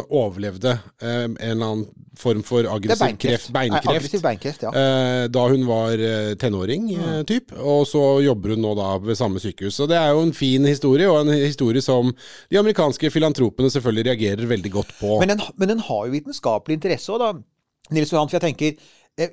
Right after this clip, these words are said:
Speaker 2: en av de tingene vi, vi har jo snakket mye i vår i forbindelse med astronautsøknaden til
Speaker 1: Ja.
Speaker 2: esa, ikke sant? Hvor vi hadde Marianne fra Romsenteret, og vi hadde en egen livesending om
Speaker 1: Paranaut.
Speaker 2: Ikke sant? Paranaut.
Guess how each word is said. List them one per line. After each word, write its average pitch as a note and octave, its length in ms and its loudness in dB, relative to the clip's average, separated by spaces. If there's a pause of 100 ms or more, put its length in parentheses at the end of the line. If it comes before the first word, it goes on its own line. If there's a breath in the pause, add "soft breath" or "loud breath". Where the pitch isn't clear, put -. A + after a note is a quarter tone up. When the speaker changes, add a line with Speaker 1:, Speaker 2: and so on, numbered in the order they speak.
Speaker 2:
en E3 160 0
av F3 60 0
de D3+ 120 0
tingene C#3+ 260 -4
vi, B2+ 180 -2
vi D3 120 -2
har C3+ 180 4
jo B2+ 60 0
snakket - 340 -4
mye A#2 160 -2
i A#2 80 -4
vår G2+ 260 -2
i A2+ 40 -4
forbindelse A2 400 -8
med A2+ 180 -8
astronautsøknaden G#2+ 840 -8
til A#2+ 80 -2
Speaker 1:
Ja. A#2+ 160 0
Speaker 2:
esa, G#3+ 120 0
ikke - 80 -12
sant? G3+ 220 0 (400 loud breath)
Hvor C3+ 60 -6
vi D#3 80 4
hadde B2 480 2
Marianne C3+ 440 2
fra C#3 140 -2
Romsenteret, A#2 460 -4
og C#3 60 -4
vi D#3+ 40 0
hadde D#3 120 2
en D3+ 140 -2
egen C#3 140 -4
livesending A2 560 -6
om B2 140 0
Speaker 1:
Paranaut. D#3 640 0 (440 soft breath)
Speaker 2:
Ikke D3+ 120 -8
sant? A#3 320 0
Paranaut. B2+ 460 0